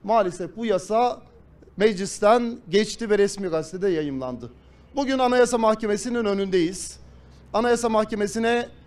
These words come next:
iptal dilekçemizi sunacağız. Umuyor ve diliyorum ki Anayasa Mahkemesi bunu bir an evvel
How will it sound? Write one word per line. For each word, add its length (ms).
iptal 440
dilekçemizi 800
sunacağız. 880
Umuyor 420
ve 140
diliyorum 440
ki 380
Anayasa 420
Mahkemesi 840
bunu 260
bir 120
an 260
evvel 160